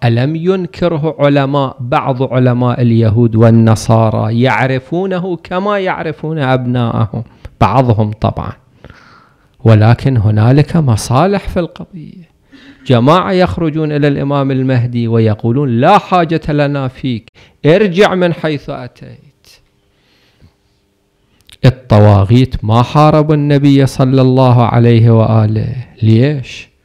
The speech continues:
الطواغيت حاربوا النبي صلى الله عليه وآله ويحاربون الإمام المهدي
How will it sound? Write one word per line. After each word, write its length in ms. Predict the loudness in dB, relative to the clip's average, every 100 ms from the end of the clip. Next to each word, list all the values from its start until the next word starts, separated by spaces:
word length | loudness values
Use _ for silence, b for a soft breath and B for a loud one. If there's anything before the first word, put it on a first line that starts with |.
| _ _ _
الطواغيت 840 | -4 -4 -4 -4 -4 -10 -10 -12 -14
حاربوا 580 | -4 2 2 2 -2
النبي 300 | -4 -2 -2
صلى 320 | -2 -4 -2 -2
الله 360 | -4 -4 -4
عليه 420 | -2 -2 -2 -2
وآله 580 | -2 -4 -6 -6 -8 -2
ويحاربون 1000 | 2 2 0 -6 -8 -6 -6 -4 0 0
الإمام 500 | -2 -4 -6 -6 -6
المهدي 720 | -8 -6 -6 -8 -10 -14 -16